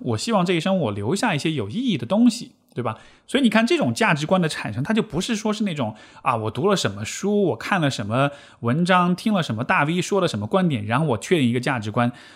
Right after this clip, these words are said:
而是我在生活中通过这种感知，很感性的了解到自己的内心是什么样一种感觉。所以价值观在我看来，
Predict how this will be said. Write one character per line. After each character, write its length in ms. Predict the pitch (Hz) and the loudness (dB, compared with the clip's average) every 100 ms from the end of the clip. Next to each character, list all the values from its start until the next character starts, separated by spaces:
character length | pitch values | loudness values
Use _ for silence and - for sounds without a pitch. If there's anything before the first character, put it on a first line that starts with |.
| - | -4
而 140 | 120 190 | 2 2
是 160 | - | 2
我 120 | 196 | 2
在 100 | 143 | 2
生 260 | 139 247 233 | 2 2 4
活 120 | 190 | 4
中 200 | 190 190 | 2 0
通 220 | - 247 | 0 0
过 120 | 254 196 | 2 0
这 120 | 165 | 0
种 160 | 180 | 0
感 340 | - 156 101 95 | 0 0 -2 -6
知， 180 | - 170 | -4 -2
很 240 | - 226 | 2 2
感 320 | - 135 95 | 2 -2 -4
性 180 | - 220 | 2 2
的 80 | 160 | 2
了 360 | 110 101 110 214 | 0 -2 -2 0
解 160 | 147 | 0
到 280 | 127 113 - - _ _ | 2 0 -2 -14 _ _
自 180 | - 220 | -6 -4
己 100 | 123 | -2
的 80 | 127 | 0
内 160 | 226 | 0
心 200 | 175 220 208 | 2 2 2
是 80 | |
什 140 | 185 113 | 0 -2
么 80 | 165 | -2
样 60 | |
一 40 | 160 | -2
种 140 | 185 | -2
感 260 | 139 113 98 | -4 -6 -10
觉。 300 | 101 127 - _ - | -10 -12 -16 _ 0
所 120 | 220 | 2
以 100 | 185 | 2
价 220 | 254 226 | 2 0
值 100 | 180 | 2
观 180 | 220 226 | 4 4
在 140 | 233 | 4
我 120 | 117 | 0
看 180 | 113 156 | 0 0
来， 260 | 113 110 | 0 -4